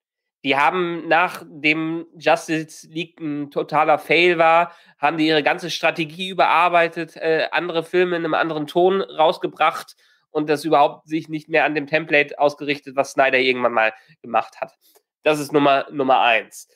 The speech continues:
Warum es keine Fortsetzungen dafür geben wird. Das war jetzt einfach nur ein Promotion-Projekt für H B O Max, um die Fans vom Snyder Cut da rein, äh, reinzubringen. Ähm, andererseits, wie ich es ja eben schon gesagt hab, äh,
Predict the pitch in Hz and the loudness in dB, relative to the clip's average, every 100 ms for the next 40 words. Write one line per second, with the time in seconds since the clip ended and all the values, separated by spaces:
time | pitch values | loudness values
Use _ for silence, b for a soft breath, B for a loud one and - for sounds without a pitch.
0 | _ _ - 135 139 170 170 - 151 147 | _ _ -4 -2 0 0 0 0 -2 0
1 | 160 156 139 - 131 123 120 120 113 - | 0 -2 -4 -6 -6 2 4 4 2 -4
2 | 123 123 120 117 113 113 - 147 151 147 | -8 -4 -4 -4 -8 -10 -4 -2 0 2
3 | 135 120 147 143 135 139 131 131 127 135 | 2 0 0 0 -2 -4 -4 -8 -6 -4
4 | 127 131 131 - 123 - - - 120 - | -2 -4 -8 -4 -4 -4 -4 -4 -4 -6
5 | 123 123 127 - - - 131 120 123 123 | -10 -2 -2 -2 -14 -20 -16 -14 -14 -14
6 | 120 117 123 123 123 120 - 123 120 - | -16 -4 -2 -2 -6 -18 -2 0 0 -4
7 | 127 - _ _ - 107 101 147 123 113 | -6 -6 _ _ -6 -2 -2 -2 -2 -2
8 | 120 104 107 - - 104 107 _ _ _ | -4 -6 -4 -6 -6 -14 -14 _ _ _
9 | _ _ 143 147 151 - _ _ _ _ | _ _ 2 2 -2 -6 _ _ _ _
10 | _ _ _ _ - 156 175 175 175 175 | _ _ _ _ -4 2 2 4 2 -2
11 | 160 160 165 165 196 214 202 196 202 - | -10 -2 -2 -2 -6 -8 -2 -2 -2 -2
12 | 202 - - 156 160 156 | -4 -4 -2 0 0 -4